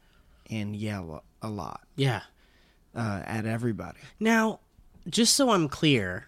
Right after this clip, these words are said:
Speaker 1: Mm.
Speaker 2: j-, 'cause I don't know if I'm
Speaker 1: Clear.
Speaker 2: guessing this correctly, but she's above the garage, right? The entrance to the garage?
Speaker 1: Yes.
Speaker 2: Like on that balcony?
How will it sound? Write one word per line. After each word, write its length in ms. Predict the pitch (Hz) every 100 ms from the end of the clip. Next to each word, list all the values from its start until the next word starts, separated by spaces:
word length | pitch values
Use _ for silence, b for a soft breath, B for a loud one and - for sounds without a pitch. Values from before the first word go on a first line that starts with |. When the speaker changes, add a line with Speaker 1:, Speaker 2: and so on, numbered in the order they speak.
| -
Speaker 1:
Mm. 220 | 120 101
Speaker 2:
j-, 100 | 95 185
'cause 240 | 190 170
I 100 | 180
don't 200 | 233 214
know 180 | 196 175
if 100 | -
I'm 520 | 95 147 156 147 139 - _ _ _ _ _ _ _ - -
Speaker 1:
Clear. 320 | 131 123 - -
Speaker 2:
guessing 400 | 160 143 143 123
this 180 | 113 -
correctly, 460 | 131 123 - 110
but 260 | 104 117 -
she's 420 | - 208 247 196 -
above 540 | 147 135 143 143 131
the 60 | 131
garage, 640 | 127 120 120 107 107 -
right? 300 | 120 113 139 - _ _ _ _ _ _ -
The 140 | - 143
entrance 380 | 147 139 165 143
to 80 | 151
the 40 |
garage? 480 | 131 127 113 127 147 -
Speaker 1:
Yes. 760 | - 147 139 117 - - - - _ _ _ _ -
Speaker 2:
Like 180 | 143 139
on 160 | 139
that 260 | 143 143 131
balcony? 520 | 110 104 - 82